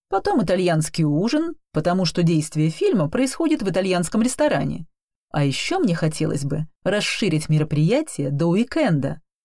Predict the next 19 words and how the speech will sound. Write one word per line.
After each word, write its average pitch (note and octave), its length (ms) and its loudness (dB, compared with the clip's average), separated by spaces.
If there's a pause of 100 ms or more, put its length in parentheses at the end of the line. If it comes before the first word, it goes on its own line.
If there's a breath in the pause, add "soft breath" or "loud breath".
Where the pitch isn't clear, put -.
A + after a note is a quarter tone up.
(200)
продемонстрировать E3 840 2
гостям B3+ 580 0
несколько C#4 600 -2
фильмов C4+ 360 2
Хичкока, F3 960 -4
погружающих E3+ 800 0
в F#3+ 60 0
эту C4+ 260 0
эпоху, E3 500 -4 (300)
и C#3+ 80 2
устроить D#3 640 0
их D#3 160 0
разбор. D#3+ 580 0 (840)
Я D#4 260 0
не B3 140 4
знала, A3+ 340 2
что F3 220 -2
такое F3 360 2
разбор, E3 600 0